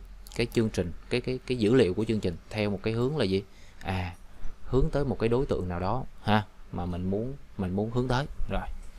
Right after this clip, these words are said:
Thì ví dụ xong ha, về cái việc mà mình đã tạo một cái đối tượng mới và để mình, ờ, và đó chính là cái, cái, cái, ờ,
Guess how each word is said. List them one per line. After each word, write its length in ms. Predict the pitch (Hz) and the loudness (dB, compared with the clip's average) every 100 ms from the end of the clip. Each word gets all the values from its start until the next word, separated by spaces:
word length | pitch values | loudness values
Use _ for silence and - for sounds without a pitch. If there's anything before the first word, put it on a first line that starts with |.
| - - - - | -4 -4 -10 0
Thì 160 | 117 | 2
ví 160 | 110 160 | 4 4
dụ 260 | 120 101 104 101 | 6 4 2 -2
xong 320 | - 120 131 | -2 0 0
ha, 200 | 135 123 110 | 0 -2 -2
về 180 | 98 | 0
cái 120 | 92 123 | 0 2
việc 260 | 107 - | 2 2
mà 100 | 98 | 0
mình 160 | 92 92 | 0 0
đã 80 | 113 | 0
tạo 240 | - 101 | 0 -2
một 60 | 95 | -2
cái 60 | 113 | -2
đối 140 | 123 | 0
tượng 280 | - - 92 | -2 -2 -2
mới 280 | 101 131 147 - - - | -2 -2 -6 -12 -20 -2
và 180 | 101 101 | 4 4
để 180 | 90 113 | 4 2
mình, 200 | 131 95 - - - - - - | 2 -2 -8 -20 -20 -20 -14 -4
ờ, 320 | 95 95 92 | 0 0 2
và 160 | 98 | 4
đó 160 | 110 147 | 4 4
chính 140 | 151 | 2
là 120 | 143 98 | 2 2
cái, 380 | 107 113 143 143 - | 0 -2 -4 -8 -6
cái, 120 | 123 | -6
cái, 300 | - 127 | -4 -4
ờ, 120 | 131 | -4